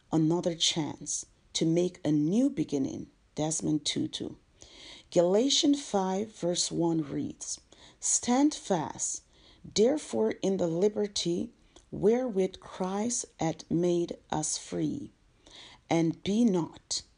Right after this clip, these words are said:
entangled again with the yoke of bondage." I would like to share with you a story about a young man named Tim. Tim Arnold, by the time he was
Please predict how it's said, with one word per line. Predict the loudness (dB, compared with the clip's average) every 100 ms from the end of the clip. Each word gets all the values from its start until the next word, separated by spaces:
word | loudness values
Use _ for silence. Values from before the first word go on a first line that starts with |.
| _ _ -20 _ _ _
entangled | 0 2 0 -4 0 0 0 -2 -4 -6
again | -6 -2 -2 -2 -8 -14 _ _ _ _
with | -10 2 2 2 -18 -20 _
the | -2
yoke | 0 2 2 0 -4 -2
of | -2 -4 -8
bondage." | -4 -4 -4 -6 -10 -8 -10 -10 _ _ -20 -20 -20 -20 -20 _
I | -2
would | 0 0
like | 0 2 0 0
to | 2
share | 4 4 2 0
with | 0 -4 -4
you | -4 -4 -4
a | -2
story | -2 -2 -2 -2 -4 -6 -10 _ -6
about | -6 -2 -2 -2 -2
a | -4
young | 0 0 0 -2
man | -2 -8 -14 _ _
named | 0 2 2 -2
Tim. | -4 -2 -4 -10 _ _ _ _ -20 -20 -20 -20 _
Tim | 6 6 6 4
Arnold, | 4 4 6 4 2 -2 -8 _ _ _ -12
by | 0 2
the | 4
time | 2 0 0 2 2 2
he | -2 2
was | 2 2